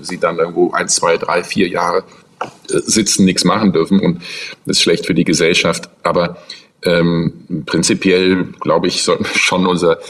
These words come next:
moralisch unser, unsere Flagge hochhalten und sagen, wir haben hier Rechte und wir haben eine Verpflichtung anderen gegenüber. Es geht darum, wie wir damit umgehen und wie schnell wir es und, und gründlich wir es machen. Und, äh, ich glaub, da sollte die Kritik ansetzen, nicht die Tatsache, dass Menschen,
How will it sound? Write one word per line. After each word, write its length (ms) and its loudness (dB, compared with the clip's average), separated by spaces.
moralisch 680 2
unser, 540 0
unsere 500 -8
Flagge 300 0
hochhalten 480 0
und 100 -6
sagen, 240 -6
wir 120 -4
haben 140 -8
hier 140 -10
Rechte 320 -6
und 360 -12
wir 120 -2
haben 120 -4
eine 100 0
Verpflichtung 600 -2
anderen 380 -6
gegenüber. 760 0
Es 100 -2
geht 220 0
darum, 300 0
wie 120 2
wir 100 2
damit 220 2
umgehen 420 2
und 120 -6
wie 80 -2
schnell 280 2
wir 100 4
es 120 2
und, 260 -2
und 140 -4
gründlich 400 0
wir 160 4
es 140 -2
machen. 400 -2
Und, 320 -6
äh, 200 2
ich 160 -8
glaub, 220 -4
da 220 -2
sollte 240 0
die 100 0
Kritik 420 -6
ansetzen, 520 -2
nicht 240 0
die 60 -6
Tatsache, 520 -2
dass 220 -2
Menschen, 480 -2